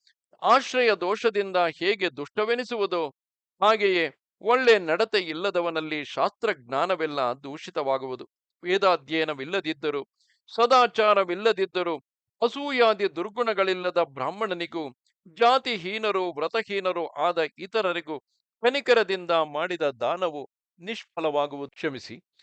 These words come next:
ವೇದಾಧ್ಯಯನವಿಲ್ಲದಿದ್ದರೂ, ಸದಾಚಾರವಿಲ್ಲದಿದ್ದರೂ, ಅಸೂಯಾದಿ ದುರ್ಗುಣಗಳಿಲ್ಲದ ಬ್ರಾಹ್ಮಣನಿಗೂ,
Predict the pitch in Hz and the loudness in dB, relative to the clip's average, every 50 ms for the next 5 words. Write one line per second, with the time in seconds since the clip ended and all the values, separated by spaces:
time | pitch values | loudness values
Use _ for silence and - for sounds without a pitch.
0 | _ _ _ _ _ _ 156 220 247 240 247 247 247 226 175 - - 226 226 214 | _ _ _ _ _ _ -2 0 2 4 4 4 4 2 0 -2 0 0 2 2
1 | 208 190 165 170 202 220 233 233 220 240 226 180 214 220 214 220 214 208 196 - | 0 -2 -4 -4 2 2 2 4 2 -2 -6 0 0 2 2 2 0 -2 -2 -2
2 | - 170 170 180 233 240 233 214 - - 208 202 202 196 196 175 151 156 170 202 | -2 0 2 4 4 4 2 2 2 2 4 4 4 4 2 0 -2 -4 -2 0
3 | 220 226 214 208 220 185 165 196 202 196 196 190 190 - - - 147 160 - 247 | 0 0 0 0 -4 -6 0 0 0 2 2 2 0 0 0 -2 -2 -2 -2 -4
4 | 254 254 247 226 220 214 208 185 202 190 147 139 170 196 202 196 233 233 220 214 | -4 -2 2 4 4 4 4 4 2 0 0 -4 -6 -8 -4 -2 0 0 2 2
5 | 180 196 190 185 185 202 226 233 233 214 190 190 185 - 131 113 110 131 139 156 | 2 4 4 4 2 2 2 2 2 4 6 4 4 4 0 -4 0 2 2 2
6 | 185 214 214 208 202 190 180 175 165 - 165 165 147 135 135 | 2 2 0 0 0 0 -2 -4 -4 -4 -4 -2 -2 -4 -6